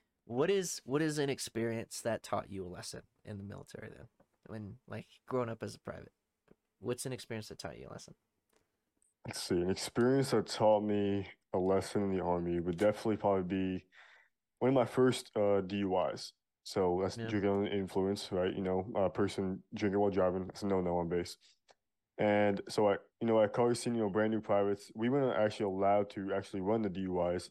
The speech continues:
Speaker 2: That was more, more like a traffic investigator, which they specialize in, you know,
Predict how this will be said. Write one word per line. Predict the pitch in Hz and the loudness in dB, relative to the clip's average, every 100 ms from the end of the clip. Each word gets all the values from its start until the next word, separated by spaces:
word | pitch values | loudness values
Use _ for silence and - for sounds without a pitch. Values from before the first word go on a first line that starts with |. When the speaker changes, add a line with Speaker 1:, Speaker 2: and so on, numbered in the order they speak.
| - | -2
Speaker 2:
That | 95 | 0
was | 92 85 | 0 -2
more, | 92 90 | -2 0
more | 92 92 | 0 0
like | 90 | -4
a | - | -4
traffic | - 98 98 110 101 | 2 4 4 0 -2
investigator, | 101 101 - 113 113 127 135 _ - - _ - | 0 -2 -2 0 2 0 -4 _ -20 -20 _ -4
which | 104 - | -4 0
they | 101 98 | 0 0
specialize | - 123 - 107 95 92 92 | 2 0 2 2 4 2 -2
in, | 92 | -4
you | 95 | -4
know, | 90 90 | -4 -6